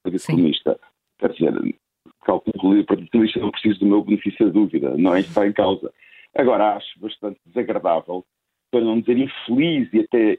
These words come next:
Speaker 1: inapropriado, quase infantil, a pr-, a primeira declaração que ele faz como líder do P C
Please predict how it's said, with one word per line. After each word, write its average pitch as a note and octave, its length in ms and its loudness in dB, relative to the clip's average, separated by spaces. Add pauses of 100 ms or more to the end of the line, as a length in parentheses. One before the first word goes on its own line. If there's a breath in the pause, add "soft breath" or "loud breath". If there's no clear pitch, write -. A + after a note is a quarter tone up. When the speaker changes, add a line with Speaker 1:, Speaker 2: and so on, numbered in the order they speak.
Speaker 1:
inapropriado, A2+ 1000 0
quase B2 280 -4
infantil, G#2+ 680 -4 (500 soft breath)
a - 40 -2
pr-, - 240 -2 (160)
a - 160 -2 (140)
primeira C3+ 300 2
declaração A2 480 0
que - 120 -6
ele F#2+ 120 -4
faz F2+ 180 -2
como F#2+ 220 -4
líder G2+ 160 0
do D#2+ 100 -18
P G2+ 140 0
C - 60 -16